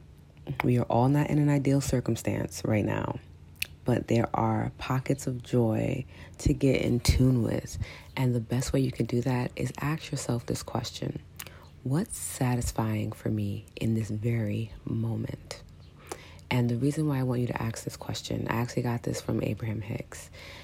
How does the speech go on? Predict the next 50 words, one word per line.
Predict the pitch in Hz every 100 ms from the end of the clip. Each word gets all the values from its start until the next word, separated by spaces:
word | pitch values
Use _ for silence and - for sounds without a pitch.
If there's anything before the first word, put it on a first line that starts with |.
| - - -
and, | 120 113 110
um, | 110 107
it | - 110 117
was | 117
so | - 117 117
helpful | 113 117 - 117
for | - -
me, | 110 107 101 98 - - - - - -
is | 131 117
because | 120 - 120 113
it | -
makes | 120 139 -
you |
focus | 175 143 135 139 -
on | 117
what's | 117 143
happening | - - 117 113
in | - 113 113
this | 110 -
exact | 110 110 98 -
moment. | 104 - - - - - - -
You're | 123
not | 135 -
projecting | 139 120 135 - 123
what's | 120
gonna | 120 120
happen | 113 117
to | -
the | 113
future. | - 107 -
You're | 110 110
not | 117
thinking | - - 120 120
about | 120 123
the | -
past. | - 107 104 107 - - - -
It's | 117
bringing | - 123 127
you | 127
to | 123 113
your | 107
present | - 113 - -
moment. | 107 107 107 - - - -
It's | 113
making | 117 - 113
you | 113
aware | 107 113 113
of |
your | 120
breath, | 117 113 107 123